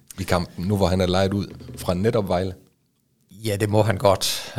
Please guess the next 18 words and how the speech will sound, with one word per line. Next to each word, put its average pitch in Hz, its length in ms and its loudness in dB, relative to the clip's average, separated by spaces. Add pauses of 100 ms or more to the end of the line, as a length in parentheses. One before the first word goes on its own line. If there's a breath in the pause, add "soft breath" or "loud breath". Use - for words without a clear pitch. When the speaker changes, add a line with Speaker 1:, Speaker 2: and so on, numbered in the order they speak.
Speaker 2:
Øhm, 98 640 2
og - 120 -4
det, 113 280 0
det 120 100 4
er 117 40 4
selvfølgelig 139 480 2
sådan 123 160 2
en - 60 -10
kilden 156 300 4
ting. 131 400 0
Altså - 180 -4
det, 120 540 0
det 127 100 2
tror 131 240 6
jeg, 110 100 8
alle 127 180 4
klubber, 127 360 2
der 104 220 2